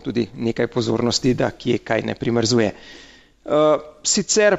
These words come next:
pa potem čez dan temperature od tri do osem, na Primorskem do enajst stopinj. Jutri bo na zahodu pretežno oblačno,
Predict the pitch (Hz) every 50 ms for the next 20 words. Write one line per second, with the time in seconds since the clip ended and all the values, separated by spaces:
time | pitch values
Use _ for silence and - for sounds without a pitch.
0 | - - 170 165 170 156 135 - 143 143 139 - - 120 104 101 - - 139 147
1 | 143 135 120 - 131 107 107 - 123 117 120 110 - - 127 120 123 120 120 117
2 | 113 110 - - - - 143 131 123 107 120 123 - - 131 151 151 - - 147
3 | 135 120 113 107 117 123 117 - - 151 143 120 107 104 107 - - - - 113
4 | 107 - - 120 117 - - 117 117 117 113 113 107 98 - - - - - 120
5 | - - 127 131 123 107 92 - - - - - - - - - - - - -
6 | - 226 220 - 185 160 120 143 139 131 120 117 123 107 - 165 160 143 143 -
7 | 143 131 117 - 147 143 127 120 120 110 113 107 117 143 160 175 - - - 160
8 | 151 135